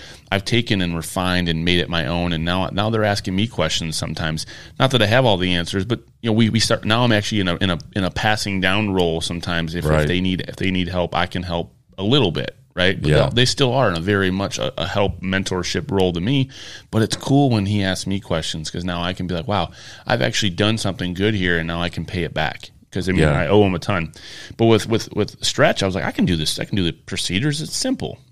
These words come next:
Speaker 1: So I, I created my own procedures, created my own logo, took it to market, and I'm like, I saved myself a hundred and twenty grand off what it would have cost me. And so, um,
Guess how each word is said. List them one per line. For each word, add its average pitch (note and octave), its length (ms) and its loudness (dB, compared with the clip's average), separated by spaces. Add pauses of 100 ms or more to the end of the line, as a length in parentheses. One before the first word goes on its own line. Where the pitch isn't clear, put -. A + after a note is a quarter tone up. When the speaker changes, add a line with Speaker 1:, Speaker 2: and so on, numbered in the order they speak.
Speaker 1:
So - 140 -2
I, F2 240 2
I F2 100 -4
created A#2 360 2
my G#2 100 2
own A2 140 2
procedures, C3 480 -2
created G2 240 0
my F2+ 120 0
own F2+ 200 0
logo, G#2+ 360 4
took G2 200 -2
it F#2+ 80 -4
to F#2+ 80 -2
market, G2 460 -2 (520)
and G2 100 0
I'm G2 80 0
like, D2+ 140 0
I - 40 -2
saved A#2 300 2
myself F2+ 440 -2
a F2+ 60 -4
hundred F#2 280 0
and E2+ 180 -4
twenty F#2 320 -4
grand F2 420 0
off E2 200 -4
what F2+ 140 0
it E2 60 -2
would F2 120 -2
have D#2 100 -8
cost F2+ 360 -4
me. E2 100 -6
And D#2 160 -8
so, F2 280 0 (1000)
um, E2 540 -2